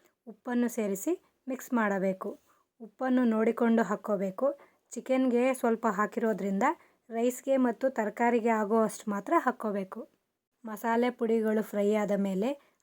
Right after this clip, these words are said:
ಅನ್ನವನ್ನು ಹಾಕಿ, ಜೊತೆಗೆ ಕೊತ್ತಂಬರಿ ಸೊಪ್ಪನ್ನು ಸೇರಿಸಿ ಚೆನ್ನಾಗಿ ಮಿಕ್ಸ್ ಮಾಡಬೇಕು. ಸ್ಟವ್ನ ಲೋ ಫ್ಲೇಮಲ್ಲಿ ಇಟ್ಟುಕೊಂಡು ಮಿಕ್ಸ್ ಮಾಡಬೇಕು. ಚಿಕನ್ ಅಲ್ಲದೆ ಮಟನ್ನಿಂದಲೂ ಸಹ ಈ ಫ್ರೈಡ್ ರೈಸನ್ನು ಮಾಡಿಕೊಳ್ಳಬಹುದು. ಮಾರ್ನಿಂಗ್ ಬ್ರೇಕ್‌ಫಾಸ್ಟ್‌ಗೂ ಸಹ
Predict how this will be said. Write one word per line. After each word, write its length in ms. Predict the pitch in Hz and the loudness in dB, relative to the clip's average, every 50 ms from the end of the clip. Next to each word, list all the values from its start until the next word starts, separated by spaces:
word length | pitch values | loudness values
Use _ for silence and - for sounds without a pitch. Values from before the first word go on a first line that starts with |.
| _ 226 | _ -8
ಅನ್ನವನ್ನು 520 | 214 214 220 233 233 233 233 226 226 220 | -4 -2 0 2 2 4 4 4 4 2
ಹಾಕಿ, 520 | 208 196 196 196 190 - - 262 320 359 _ _ _ _ _ _ _ _ _ _ _ _ _ _ _ - | 2 0 -2 -2 -6 -4 -4 -4 -4 -4 _ _ _ _ _ _ _ _ _ _ _ _ _ _ _ -14
ಜೊತೆಗೆ 640 | 220 208 202 214 202 196 233 285 311 339 _ _ _ _ | -12 -10 -6 -4 -2 0 0 -2 -2 -4 _ _ _ _
ಕೊತ್ತಂಬರಿ 420 | - 226 - - 233 233 240 247 | -12 -10 -4 -2 0 2 2 2
ಸೊಪ್ಪನ್ನು 500 | 233 - 226 202 196 - 226 214 220 226 | 0 0 -4 -6 -4 -4 -4 -2 -2 -2
ಸೇರಿಸಿ 440 | 220 - 220 202 190 196 - - 269 | -2 -2 -4 -2 -2 -4 -4 -4 -6
ಚೆನ್ನಾಗಿ 420 | 254 - 226 202 208 208 214 247 262 | -4 -4 -4 -4 -2 -2 0 2 2
ಮಿಕ್ಸ್ 320 | 233 226 233 - - - | 2 2 2 0 0 0
ಮಾಡಬೇಕು. 680 | 226 214 208 202 196 175 196 190 185 - - 233 - _ _ _ _ _ _ _ | 2 2 2 0 -2 -2 -4 -4 -4 -6 -12 -14 -14 _ _ _ _ _ _ _
ಸ್ಟವ್ನ 380 | - - 233 214 220 240 254 254 247 233 | -14 -8 -6 -4 -2 0 2 2 2 0
ಲೋ 240 | 214 208 220 233 | 0 0 0 0
ಫ್ಲೇಮಲ್ಲಿ 520 | 233 233 - 240 233 233 233 226 214 202 208 | -2 0 0 0 2 4 4 4 2 2 0
ಇಟ್ಟುಕೊಂಡು 500 | 196 - 208 196 - 202 196 202 254 294 | -2 -4 -8 -8 -6 -6 -4 -2 0 0
ಮಿಕ್ಸ್ 300 | 302 277 262 - - 240 | 0 0 -2 -2 -2 -2
ಮಾಡಬೇಕು. 580 | 226 214 202 202 185 190 185 180 - - - _ _ _ _ _ _ _ - | -2 0 0 -2 -2 -2 -4 -4 -6 -12 -16 _ _ _ _ _ _ _ -14
ಚಿಕನ್ 320 | - 226 214 262 247 247 247 | -14 -10 -6 -2 0 0 0
ಅಲ್ಲದೆ 360 | 233 220 220 214 202 226 233 | 2 2 0 0 2 2 2
ಮಟನ್ನಿಂದಲೂ 760 | 233 214 208 190 - 226 233 226 226 220 214 220 214 214 214 | 2 2 0 0 0 2 2 4 2 2 2 2 0 0 -2
ಸಹ 260 | - - 202 175 180 - - _ _ _ _ _ _ - | -2 -2 -4 0 0 -2 -2 _ _ _ _ _ _ -12
ಈ 100 | 254 247 | -12 -10
ಫ್ರೈಡ್ 360 | - - 220 220 220 214 202 | -6 -2 -2 0 0 0 0
ರೈಸನ್ನು 400 | 226 226 220 - 214 196 214 254 | -2 -2 -2 -2 -4 -2 0 2
ಮಾಡಿಕೊಳ್ಳಬಹುದು. 1080 | 254 220 214 208 208 202 - 202 196 196 185 170 196 185 185 180 202 190 196 _ _ _ _ _ _ _ _ _ _ _ - | 2 2 2 0 -4 -4 -4 -4 -2 -4 -4 -4 -4 -6 -4 -6 -8 -14 -14 _ _ _ _ _ _ _ _ _ _ _ -14
ಮಾರ್ನಿಂಗ್ 560 | 226 214 214 226 247 233 247 262 262 247 196 | -10 -6 -4 -2 0 0 2 2 2 0 0
ಬ್ರೇಕ್‌ಫಾಸ್ಟ್‌ಗೂ 760 | 208 202 226 226 233 _ - 233 226 226 - - 226 214 226 | 0 -2 -2 -4 -4 _ -4 -4 -4 -4 -6 -6 -4 -4 -4
ಸಹ 260 | 214 - 214 202 185 | -4 -4 -6 -2 0